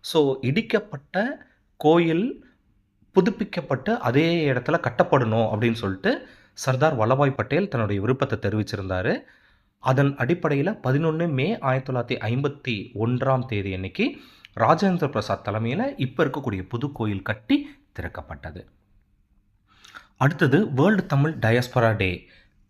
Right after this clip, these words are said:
வெளிநாடு வாழ் தமிழர்கள் தினம் ஆனது. எதுக்காக அப்படின்னா, தமிழர்களுடைய அடையாளம், ஒற்றுமை, பாரம்பரியம், அஹ், பரஸ்பரம் வந்து என்னன்னா, பொருளாதார ஒத்துழைப்பு, இது, அது மட்டும் இல்லாம வந்து என்னன்னா,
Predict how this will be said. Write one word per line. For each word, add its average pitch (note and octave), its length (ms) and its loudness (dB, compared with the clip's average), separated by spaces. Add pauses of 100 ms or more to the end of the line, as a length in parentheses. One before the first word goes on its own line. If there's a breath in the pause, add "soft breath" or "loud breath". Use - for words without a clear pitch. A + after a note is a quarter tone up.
(120)
வெளிநாடு D#3+ 520 6
வாழ் B2+ 280 0
தமிழர்கள் A#2 500 2
தினம் G2 380 -4
ஆனது. G#2 380 -2 (720 loud breath)
எதுக்காக C#3 500 4
அப்படின்னா, A2 280 -2
தமிழர்களுடைய G#2+ 680 0
அடையாளம், G#2 560 0
ஒற்றுமை, G#2+ 480 -2
பாரம்பரியம், G#2 720 0 (420 loud breath)
அஹ், G#2 320 0
பரஸ்பரம் B2 540 0
வந்து A2 220 0
என்னன்னா, G#2+ 300 -2
பொருளாதார A#2+ 920 2
ஒத்துழைப்பு, G#2+ 580 0 (440 loud breath)
இது, A2+ 380 2
அது A#2 160 0
மட்டும் C3 300 2
இல்லாம A2+ 300 0
வந்து G#2 200 -2
என்னன்னா, G#2+ 220 0